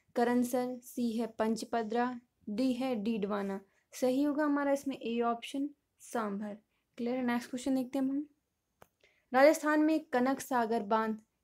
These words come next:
किस नदी पर स्थित है? ऑप्शन ए कोठरी, बी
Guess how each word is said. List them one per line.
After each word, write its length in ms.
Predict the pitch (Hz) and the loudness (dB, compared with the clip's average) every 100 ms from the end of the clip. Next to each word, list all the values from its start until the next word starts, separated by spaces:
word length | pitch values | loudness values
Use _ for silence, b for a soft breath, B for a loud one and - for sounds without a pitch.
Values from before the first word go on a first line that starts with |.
| - | -2
किस 180 | 247 247 | 0 2
नदी 260 | 214 214 | 0 -2
पर 220 | 220 226 - 220 | -2 -4 -4 -8
स्थित 320 | - 208 202 | -8 -12 -8
है? 100 | 208 | -4
ऑप्शन 360 | 202 196 220 214 | -4 -6 -8 -8
ए 80 | 202 _ | -10 _
कोठरी, 480 | 226 220 240 254 254 b b b | 0 0 -4 -8 -10 b b b
बी 200 | 208 202 | -4 -4